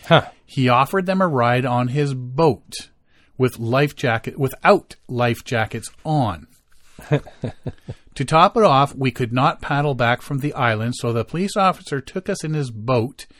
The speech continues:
Speaker 2: with the paddle boards hanging precariously across. I asked the officer for a life jacket, and he didn't have one for me. <laughs> So now I'm in his fishing boat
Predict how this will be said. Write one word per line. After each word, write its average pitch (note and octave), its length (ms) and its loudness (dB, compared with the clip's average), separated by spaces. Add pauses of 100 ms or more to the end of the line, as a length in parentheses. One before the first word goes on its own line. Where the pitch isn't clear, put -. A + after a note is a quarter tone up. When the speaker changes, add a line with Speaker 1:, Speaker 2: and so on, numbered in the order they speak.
(400)
Speaker 2:
with C3 140 2
the B2 100 0
paddle F3+ 380 2
boards E3 440 0
hanging D3 580 0 (100)
precariously F3+ 880 -4
across. D#3 600 -4 (1040)
I B2+ 120 4
asked C#3+ 300 2
the F#3 140 -4
officer C#3 480 -2
for G#2+ 200 -6
a G2+ 60 -4
life C#3 320 -2
jacket, E3 380 -2
and C3 100 -4
he A#2+ 180 -6
didn't D3+ 220 -4 (220)
have C4+ 200 -6
one G#2+ 200 -2 (100)
for G3 200 2
me. A#3 140 4 (200)
<laughs> D4 100 8 (360)
So E3 300 2
now F3 340 8
I'm D#3 320 4
in F3+ 220 2
his G#3+ 340 2 (180)
fishing F#3 380 -2
boat A2+ 380 -2